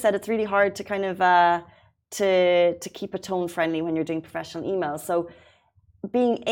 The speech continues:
able to have the, the, you know, the know-how to quickly, like, pick up your phone,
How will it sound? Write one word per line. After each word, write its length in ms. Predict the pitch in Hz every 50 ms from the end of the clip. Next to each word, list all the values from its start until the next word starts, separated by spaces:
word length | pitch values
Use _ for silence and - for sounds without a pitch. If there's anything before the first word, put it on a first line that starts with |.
| 240 262
able 260 | 269 262 - 254 240 226 233
to 40 | 226
have 400 | 208 - 214 208 202 196 196 185 170 185 - 185
the, 840 | 180 180 180 175 175 175 175 170 170 170 165 165 165 165 165 165 160 165 _ _
the, 140 | - 165 160 160 160 160 156 - -
you 80 | 190 180
know, 100 | 160 160 170 -
the 60 | 196 190 202
know-how 260 | 214 208 202 190 185 180 -
to 40 | 185 160 - -
quickly, 240 | 185 - - 180 165 170
like, 100 | 160 170 170 -
pick 100 | 302 294 302
up 60 | 269 -
your 100 | 233 - -
phone, 220 | 202 196 196 190